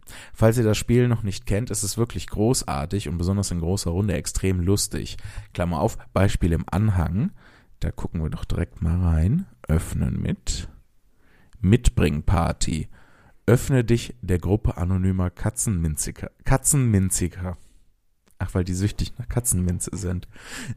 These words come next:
<laughs> Hi, ich bin Krümel und ich bin süchtig.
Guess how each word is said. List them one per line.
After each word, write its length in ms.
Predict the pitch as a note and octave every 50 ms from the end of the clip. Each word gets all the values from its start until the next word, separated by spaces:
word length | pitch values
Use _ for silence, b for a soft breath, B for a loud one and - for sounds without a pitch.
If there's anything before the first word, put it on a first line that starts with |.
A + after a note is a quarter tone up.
| - - - -
<laughs> 760 | - A3+ - - D#4 - - A4 - - A#3 - - F#4 D#4
Hi, 240 | - - C3+ C#3 C3
ich 280 | A2 - - A2+ - -
bin 200 | - C3+ C3+ B2+
Krümel 460 | - - C#3 C#3 C#3+ D3+ D3+ D3 C3+
und 220 | - A#2+ A#2+ B2+ -
ich 160 | C3+ - -
bin 220 | - - - D3+
süchtig. 1040 | - - - C#3+ A2+ - - - - - - A3+ - - - C4+ C4 - - - F#4